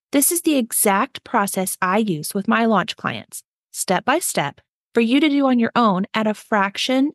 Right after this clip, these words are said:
of the done-for-you launch price. If you are ready to get a podcast launched by summer, click the link in the show notes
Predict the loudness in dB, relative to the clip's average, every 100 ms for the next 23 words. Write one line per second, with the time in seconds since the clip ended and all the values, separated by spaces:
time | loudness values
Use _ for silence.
0 | -4 -2 -2 0 -2 -2 -2 -2 -2 -4
1 | -6 -6 -8 -4 -6 -6 -10 -12 -14 _
2 | _ _ _ _ _ -4 0 2 4 4
3 | 2 2 0 -2 0 0 -2 -6 -4 -4
4 | -6 -4 -4 -2 -2 -4 -6 -6 -2 0
5 | 0 -2 _ _ _ _ -2 0 0 0
6 | 2 4 4 2 2 2 0 0 -2 -6